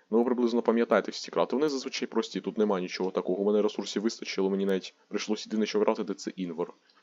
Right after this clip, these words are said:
А так, в ітозі, ми можемо приступати як так до самого крафту. Правда, мені прийдеться забрати квантовий ентанглопортер звідти. Так, ну що ж, ми можемо починати за крафт заводу. У мене тут все є.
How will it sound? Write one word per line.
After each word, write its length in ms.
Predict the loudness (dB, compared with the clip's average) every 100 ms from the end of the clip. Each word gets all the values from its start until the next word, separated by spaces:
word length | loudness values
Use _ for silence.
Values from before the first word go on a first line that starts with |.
| _ _ _ _ -10
А 60 | -4
так, 240 | -2 -2
в 40 | -2
ітозі, 280 | -2 0
ми 60 | 0
можемо 220 | 0 0
приступати 540 | -2 -4 -2 -2 0 0
як 100 | 0
так 160 | -2
до 80 | -2
самого 280 | -4 -4 -2
крафту. 300 | 0 -2 4
Правда, 220 | 6 6
мені 140 | 4
прийдеться 340 | 2 2 2 0
забрати 400 | 0 2 0 -2
квантовий 360 | -2 -2 -4
ентанглопортер 760 | -4 -4 -6 -4 -4 -2 -2 -2
звідти. 400 | -6 -14 -12 -12 -12 _ _ _ _ -20 -20 -20 -20 _
Так, 200 | 4 4
ну 80 | 2
що 160 | 2 2
ж, 120 | 2
ми 60 | 2
можемо 220 | 2 2
починати 420 | 0 0 -6 2
за 120 | 4
крафт 240 | 6 4 4
заводу. 380 | 2 4 4
У 40 | 4
мене 180 | 4 4
тут 180 | 0
все 200 | 0 -2
є. 300 | 0 2 0